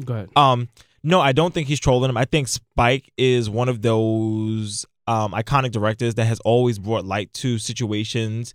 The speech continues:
Speaker 1: Right.
Speaker 2: that people in the greater scheme may not know of. So if you watch a movie like Crooklyn or Do the Right Thing, like, you might not know what it's like to spend a summer in Bed-Stuy in Brooklyn. Or if you watch, like, When the Levees Broke, which was a documentary, but you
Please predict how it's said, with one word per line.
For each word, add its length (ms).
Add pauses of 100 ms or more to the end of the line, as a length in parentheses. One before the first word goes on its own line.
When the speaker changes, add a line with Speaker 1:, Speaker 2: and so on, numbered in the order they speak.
Speaker 1:
Right. 220 (100)
Speaker 2:
that 440 (420)
people 800 (120)
in 240
the 80
greater 880
scheme 540
may 120
not 220
know 220
of. 240
So 100
if 100
you 140
watch 260
a 60
movie 200
like 160
Crooklyn 460
or 120
Do 140
the 100
Right 180
Thing, 380 (260)
like, 140
you 80
might 160
not 140
know 160
what 120
it's 140
like 140
to 80
spend 360
a 60
summer 280
in 120
Bed-Stuy 380
in 60
Brooklyn. 360 (360)
Or 80
if 80
you 120
watch, 240
like, 120
When 140
the 60
Levees 280
Broke, 280
which 120
was 120
a 40
documentary, 600
but 240
you 440